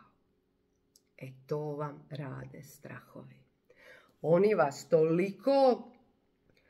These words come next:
oslabe, jer ona govori, „Kad se to desilo,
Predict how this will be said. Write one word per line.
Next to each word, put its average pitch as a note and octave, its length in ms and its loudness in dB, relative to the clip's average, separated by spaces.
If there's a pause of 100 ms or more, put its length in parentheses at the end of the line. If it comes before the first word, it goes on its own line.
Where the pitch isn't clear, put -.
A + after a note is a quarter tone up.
(480)
oslabe, F#3+ 1040 0
jer E3 160 2
ona G3+ 240 4
govori, G3+ 240 0
„Kad D#3 200 -2
se E3+ 180 -2
to A#3+ 180 6
desilo, G3 680 2